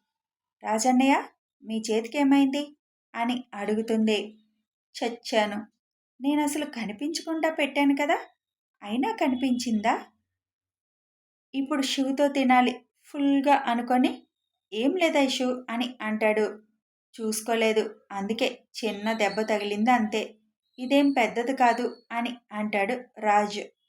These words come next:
"ఉమ్, జాగ్రత్తగా ఉండాలి కదా అన్నయ్య" అని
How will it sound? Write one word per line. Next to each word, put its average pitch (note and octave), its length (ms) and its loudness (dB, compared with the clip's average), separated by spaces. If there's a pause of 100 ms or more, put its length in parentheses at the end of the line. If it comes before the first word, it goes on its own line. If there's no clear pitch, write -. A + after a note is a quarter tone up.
(640)
"ఉమ్, G#3+ 280 -2 (400)
జాగ్రత్తగా C4 600 -2
ఉండాలి A#3 360 2
కదా A3+ 240 0
అన్నయ్య" G#3 360 0 (320)
అని A3 220 -2